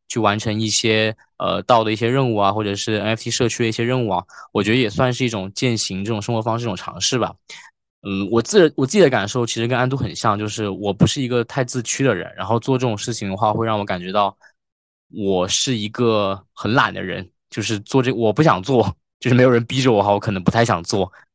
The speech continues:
所以这就是我一个弊端，然后可能也没有去完全投入Web三生活方式的一个阻碍吧。当然我是很羡慕的啊，就是如果你能在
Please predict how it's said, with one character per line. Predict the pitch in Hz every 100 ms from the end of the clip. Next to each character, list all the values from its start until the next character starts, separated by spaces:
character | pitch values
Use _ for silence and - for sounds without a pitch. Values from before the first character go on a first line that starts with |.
| _
所 | -
以 | 117
这 | 131
就 |
是 | 123
我 | 113
一 | 98
个 | 117
弊 | 139 131
端， | 113 101
然 |
后 | 95
可 | 90 98
能 | 98
也 | 95
没 | 95
有 | 110
去 | 104 -
完 | 107 98 98
全 | - 101 98
投 | - 95
入 | 107 104 95
Web | 113
三 | - 104
生 | 107
活 | 107
方 | 104 110
式 | 113 110
的 |
一 | 101
个 | 98 113 101 - - _
阻 | - -
碍 | 113 123
吧。 | 90 - _ _
当 | 135
然 | 151
我 | 113
是 | 143
很 | 104
羡 | - 147
慕 | 139 104
的 |
啊， | 87
就 | 80
是 | 98 101
如 | 98
果 | 104
你 | 95
能 | 90 87
在 | 92 107 98